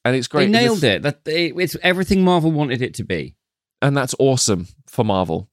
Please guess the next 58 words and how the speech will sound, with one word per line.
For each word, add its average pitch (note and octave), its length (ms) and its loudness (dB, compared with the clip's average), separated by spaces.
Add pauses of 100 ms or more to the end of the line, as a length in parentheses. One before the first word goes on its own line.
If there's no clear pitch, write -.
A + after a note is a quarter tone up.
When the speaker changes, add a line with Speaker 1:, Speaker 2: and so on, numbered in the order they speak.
(140)
Speaker 1:
For D3+ 200 -2
me, F#3+ 460 2
Speaker 2:
Mm-hmm. - 60 -20 (320)
Speaker 1:
it - 140 -6
constantly D#3 600 0
feels C#3 280 2
like C3+ 220 2
it's - 140 -2
about B2+ 420 0
to D3 80 2
get C#3 200 2
into D#3+ 260 -2
something, B2 560 0 (720)
and A#2 180 0
then A2+ 120 2
it G2+ 80 0
doesn't. F2 320 2 (580)
And B2+ 140 2
then C3 100 4
it's C3 140 0
like, C3+ 180 4
"Oh, F#3+ 300 4 (320)
no, C#3 160 6
no, D#3 100 4
no, D3 160 4
here D3+ 220 6
it - 80 4
is. B2+ 160 4
Now C3 140 2
we're A#2 80 6
getting D#3 180 6
Speaker 2:
Mm-hmm. F#3 60 6
Speaker 1:
into F#3 200 2
it. F3 180 2 (260)
Oh, D#3+ 180 4
no, D3 120 4
no, C3 120 4
no. G2+ 300 2
Okay, G#2 200 4
we're G2 120 2
on F#2+ 80 0
to - 100 -12
the F#2 80 -6
next - 180 -8
thing." - 160 -12 (320)
And G#2 100 2
it's G#2+ 180 0
just, D3 200 2
it's, D#2 220 0
Speaker 2:
Okay. - 120 2
Speaker 1:
it's - 240 2
a A#2+ 100 4
bit - 360 0
thin F#2 440 0
for - 160 -4
my F2+ 100 0
liking, E2+ 400 0
man. F2 240 -4